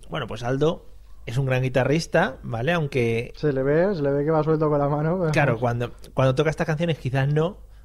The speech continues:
Speaker 1: porque son canciones muy básicas, con cuatro acordes, que es lo
Speaker 2: Sí,
Speaker 1: que
Speaker 2: sí.
Speaker 1: él defiende, eh, pero luego yo he visto otros vídeos que tiene y se nota guitarrita fina.
Speaker 2: Y también para tener el oído, para lo que vamos a comentar ahora después, a mí me parece brutal, pero bueno, sí.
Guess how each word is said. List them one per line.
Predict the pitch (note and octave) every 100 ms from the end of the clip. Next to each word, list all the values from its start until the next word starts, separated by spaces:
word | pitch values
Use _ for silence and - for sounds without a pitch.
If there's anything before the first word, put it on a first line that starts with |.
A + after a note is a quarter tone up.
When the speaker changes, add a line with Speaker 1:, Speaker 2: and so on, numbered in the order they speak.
| -
Speaker 1:
porque | - A#2+
son | A#2 C3
canciones | B2+ C3+ C3
muy | C3
básicas, | C3+ D3+ D3 B2 A2 - - -
con | A#2+
cuatro | A#2 B2 B2
acordes, | B2 C#3+ D3 E3 F#3+
que | C#3+
es | B2+
lo |
Speaker 2:
Sí, | B2
Speaker 1:
que | B2
Speaker 2:
sí. | B2
Speaker 1:
él | B2+ B2
defiende, | B2 A#2+ C#3+ C#3+ D3 D#3 A3+ - - - -
eh, | - C3+ B2+ A#2+ A2+ A2 G#2+ -
pero | A#2 G#2+
luego | G#2+ A2
yo | G#2+
he |
visto | G#2 -
otros | - A2+
vídeos | A2 G2+
que | A2
tiene | G#2+ G2+ A2+ A#2 - - - - -
y | A#2+
se | G#2+
nota | G2+ G2 G2+ G2 G#2 G2+ G2+
guitarrita | G#2+ G#2 G2+ G2+ G#2
fina. | G#2 G2+ G2
Speaker 2:
Y | D#3 D3+ C#3
también | C3+ C3
para | C3+ C#3+
tener | D3 D3
el | D#3+
oído, | C#3+ E3
para | E3 C#3 C3+ C3
lo | C3
que | C3
vamos | C3+
a | D3
comentar | D3 C#3 C#3
ahora | C3+
después, | B2+ C3 C3+ D3+ -
a | - C3+
mí | C#3
me | C#3+
parece | D3 C#3+ D#3
brutal, | C#3+ C#3 D3
pero | C3
bueno, | C#3 C#3+
sí. | D3